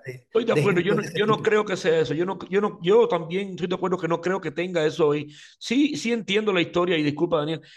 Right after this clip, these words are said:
Speaker 2: entiendo la historia de lo que pasó con Roma. Roma era un aliado de Israel en su momento, y de pronto lee las profecías y dice, "Uf, ta, ta". Es, es la misma historia. Puede pasar. De hecho, no me asombraría.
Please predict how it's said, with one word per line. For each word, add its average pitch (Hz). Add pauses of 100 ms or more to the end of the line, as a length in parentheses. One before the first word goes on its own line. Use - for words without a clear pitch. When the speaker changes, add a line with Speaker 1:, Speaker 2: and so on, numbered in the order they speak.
(160)
Speaker 2:
entiendo 180
la 190
historia 196
de 185
lo 175
que 143
pasó 151
con 165
Roma. 175
Roma 147
era 240
un 156
aliado 156
de 143
Israel 131
en 139
su 131
momento, 143
y 156
de 143
pronto 160
lee 165
las 185
profecías 147
y -
dice, 170
"Uf, -
ta, -
ta". - (440)
Es, -
es 226
la 233
misma 240
historia. 165
Puede -
pasar. 180 (220)
De 151
hecho, 214
no 196
me 226
asombraría. 156